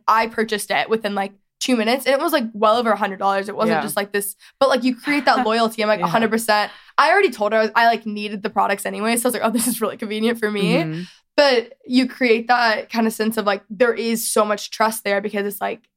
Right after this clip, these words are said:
Speaker 1: I know that if you're pr-, endorsing
Speaker 2: Yeah.
Speaker 1: something that you mean it, you
Speaker 2: And you
Speaker 1: know?
Speaker 2: wanna support them. Like, you wanna
Speaker 1: Yeah.
Speaker 2: support these people that you get so much from. Like, I get so much from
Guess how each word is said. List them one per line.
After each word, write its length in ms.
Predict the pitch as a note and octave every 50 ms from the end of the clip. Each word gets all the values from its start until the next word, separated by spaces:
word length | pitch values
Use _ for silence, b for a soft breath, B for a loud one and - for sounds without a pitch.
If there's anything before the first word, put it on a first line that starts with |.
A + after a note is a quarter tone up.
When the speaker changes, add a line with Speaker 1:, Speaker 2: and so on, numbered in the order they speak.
| -
Speaker 1:
I 160 | - A3+ A3+
know 720 | A3+ G#3+ G#3+ A3 G#3 G#3+ G#3+ G#3 G#3 G3+ F#3+ F3+ C#3 - _ -
that 200 | G3+ A3 G3+ -
if 120 | A3 G#3 -
you're 140 | G#3+ G#3 G3+
pr-, 100 | - - -
endorsing 420 | A#3 A3+ A3 G#3 G3+ F#3 F3 E3
Speaker 2:
Yeah. 80 | D#3+ D3+
Speaker 1:
something 320 | - - - C#4 C#4 C4+
that 100 | A3+ G3+
you 100 | G#3+ G#3+ G3+
mean 220 | G3 F#3+ F3+ -
it, 160 | - - F#3 - -
you 80 | F3+
Speaker 2:
And 0 | G#3+
you 40 | G3+
Speaker 1:
know? 180 | G#3 G3+ F#3
Speaker 2:
wanna 180 | F3 F3 F#3 F#3
support 440 | - - - _ - D3 C#3+ C3+ -
them. 280 | - - - - - - _ -
Like, 140 | - C#3+ -
you 80 | -
wanna 120 | - - C#3
Speaker 1:
Yeah. 40 | D3+
Speaker 2:
support 300 | - E3+ C3 C#3+ C#3+ -
these 140 | D3+ C#3+ -
people 280 | - D3 C#3+ - - C#3+
that 160 | D#3+ D#3+ -
you 300 | - D#2+ F2 - - - b b b b b b b _ _ - F3
get 200 | D#3 E3 - -
so 180 | - D3+ C#3+
much 280 | C3+ C3+ C#3 - - -
from. 320 | - - - - - D#3
Like, 180 | D#3+ D#3 D#3 -
I 100 | - D#3+
get 160 | D#3+ F3+ D3+
so 120 | - D#3+ D3+
much 180 | D#3 D3 -
from 380 | - - D3 C#3+ C#3+ C#3+ C3+